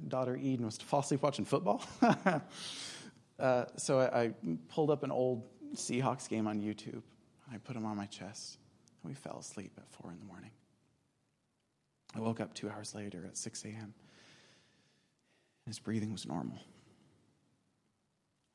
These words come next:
And he's alive today. He's right back there. We're still home on hospice with him.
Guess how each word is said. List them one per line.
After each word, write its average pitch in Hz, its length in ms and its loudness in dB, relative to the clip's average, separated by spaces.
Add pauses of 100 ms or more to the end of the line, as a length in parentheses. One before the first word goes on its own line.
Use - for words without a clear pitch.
(1040)
And 101 400 -10 (380)
he's 98 340 -4 (180)
alive 110 440 0
today. 120 260 4
He's 117 300 -4 (160)
right 113 160 0
back 113 200 0
there. 123 280 0 (1200)
We're 110 80 -4
still 120 300 0
home 117 340 0
on 110 80 -4
hospice - 560 -6
with 135 120 -4
him. 143 220 -2